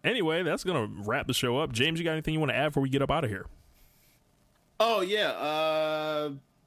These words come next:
Speaker 2: started a N X T show called N X T Then Now Forever on the Social Suplex Podcast Network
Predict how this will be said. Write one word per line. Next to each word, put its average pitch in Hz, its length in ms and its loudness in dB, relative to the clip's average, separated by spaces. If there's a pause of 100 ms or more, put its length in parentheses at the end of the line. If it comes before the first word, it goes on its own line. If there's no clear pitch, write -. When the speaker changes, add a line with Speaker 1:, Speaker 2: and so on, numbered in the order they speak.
(120)
Speaker 2:
started 165 380 2
a 156 240 4
N 160 160 0
X 160 180 -2
T 190 140 0
show 131 580 0
called 127 300 0
N 139 140 0
X 139 120 -2
T 147 140 0
Then 139 160 0
Now 139 160 2
Forever 135 500 0
on 127 300 -2
the 127 80 -2
Social 131 340 -2
Suplex 120 300 -2
Podcast 131 500 0
Network 135 440 -2